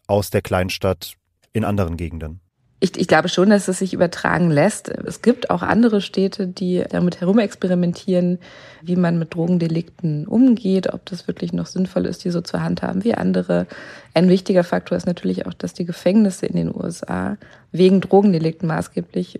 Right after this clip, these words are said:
Speaker 2: wahnsinnig voll sind. Aber der Ansatz ist natürlich übertragbar, gerade in kleineren Orten, wo man sich eben gut vernetzen kann. Aber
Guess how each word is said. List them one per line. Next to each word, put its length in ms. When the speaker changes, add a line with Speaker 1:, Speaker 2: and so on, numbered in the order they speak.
Speaker 2:
wahnsinnig 460
voll 320
sind. 400
Aber 140
der 160
Ansatz 300
ist 100
natürlich 440
übertragbar, 920
gerade 380
in 120
kleineren 460
Orten, 340
wo 80
man 180
sich 200
eben 180
gut 200
vernetzen 520
kann. 300
Aber 380